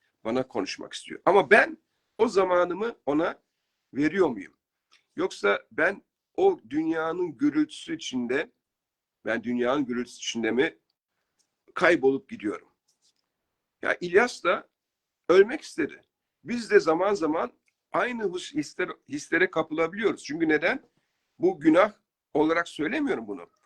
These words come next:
Çünkü insanız. Çünkü dünyada yaşıyoruz. Bazen tükeniyoruz. Elimizden gelen her şeyi yapıyoruz birisi için.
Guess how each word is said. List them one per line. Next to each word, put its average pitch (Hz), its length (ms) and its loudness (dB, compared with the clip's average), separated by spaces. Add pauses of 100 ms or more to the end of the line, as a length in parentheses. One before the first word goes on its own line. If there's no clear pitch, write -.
(360)
Çünkü 233 200 -8
insanız. 294 680 0
Çünkü 180 240 -10
dünyada 175 380 2
yaşıyoruz. 117 340 -4
Bazen 156 320 -2
tükeniyoruz. - 680 -4 (440)
Elimizden 185 520 2
gelen 170 280 -4
her 202 160 0
şeyi 180 260 -2
yapıyoruz 160 560 -4
birisi 131 320 -4
için. - 280 -12